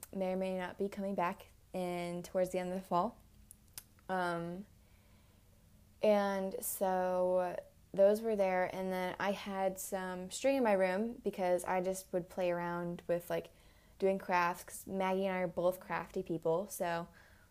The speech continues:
um, we're, so we were on FaceTime again, and I had the string, and I just, like, kinda played around and made the, a tassel, and, um, which you may know as our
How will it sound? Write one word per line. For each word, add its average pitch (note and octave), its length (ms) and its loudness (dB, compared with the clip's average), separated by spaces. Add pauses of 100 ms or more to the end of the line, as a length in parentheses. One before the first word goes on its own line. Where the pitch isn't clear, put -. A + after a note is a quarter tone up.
(160)
um, F3+ 680 -2 (640)
we're, F#3+ 480 2 (640)
so G#3+ 380 8
we G3+ 120 4
were G#3 80 8
on B3 220 6
FaceTime A#3+ 440 6
again, G#3 400 8 (240)
and F#3 560 0
I G3 60 4
had G3 200 -2
the F#3+ 60 -2
string, A3+ 340 -4
and G3+ 80 0
I F#3 140 0
just, - 380 -4
like, F#3 160 2
kinda F#3 300 -6 (360)
played F#3 260 4
around F3 440 2
and F3 100 -2 (520)
made F#3+ 240 8
the, G3+ 120 4 (140)
a G3 80 8
tassel, G3 720 2 (100)
and, E3+ 460 0 (200)
um, F#3 300 2
which - 460 -4
you G3 80 0
may F3+ 200 2
know F3 200 2
as E3+ 180 4
our E3+ 160 2